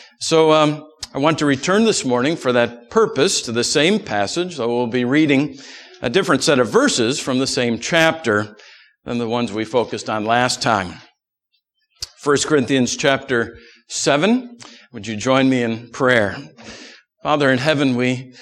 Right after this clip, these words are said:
come pleading with you, knowing that a father does not, a good father, does not withhold any good thing from his children. He will not give us a serpent when we ask for fish or a stone when we ask for bread.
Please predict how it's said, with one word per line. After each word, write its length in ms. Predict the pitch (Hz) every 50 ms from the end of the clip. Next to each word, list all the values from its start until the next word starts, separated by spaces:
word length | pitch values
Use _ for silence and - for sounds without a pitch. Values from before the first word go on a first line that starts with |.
| - - _ _ _ _ _
come 440 | - 165 156 160 170 170 175 180 170
pleading 520 | - - - 156 160 165 160 185 185 190
with 320 | 160 156 160 147 - - - -
you, 380 | - 151 143 147 156 175 196 202
knowing 400 | 147 131 131 147 156 151 151 139
that 180 | 131 131 123
a 60 | 123
father 500 | - - - 131 131 143 147 151 170 175
does 340 | - 117 110 110 - - - _ _ _ _ _ _ -
not, 400 | 107 117 123 147 160 160 - -
a 60 | 101
good 300 | 92 110 123 156 156 -
father, 400 | - 120 107 110 117 110 127 127
does 180 | 113 120 113
not 240 | 123 123 127 123 92
withhold 640 | 135 131 123 - 139 147 151 151 156 131 131 - - - -
any 220 | 139 147 170 160
good 260 | 120 151 160 160 147
thing 460 | - - 170 185 214 170 98 98 98 - _ _ _ _ _ _ _ _
from 240 | - 131 127 127 117
his 480 | 123 131 127 127 117 - - - - _ -
children. 640 | - - 196 208 190 135 110 104 95 95 107 110 - _ _ - - - - - - - - -
He 80 | -
will 80 | 123 135
not 240 | 135 135 147 143 117
give 160 | 147 160 151
us 160 | 147 135 -
a 60 | 147
serpent 500 | - - - 214 202 - - 127 107 104
when 220 | 120 127 131 131 123
we 100 | 131 127
ask 320 | 123 127 131 127 - -
for 140 | - 127 117
fish 440 | - - 156 147 170 - - - -
or 460 | 117 110 110 110 117 117 117 - _ _ _ _ _
a 60 | 110
stone 500 | - - - - 147 139 143 143 139 135
when 120 | 135 139
we 120 | 139 139 135
ask 300 | 135 143 143 139 - -
for 140 | - 135
bread. 420 | 131 113 143 156 160 151 127 107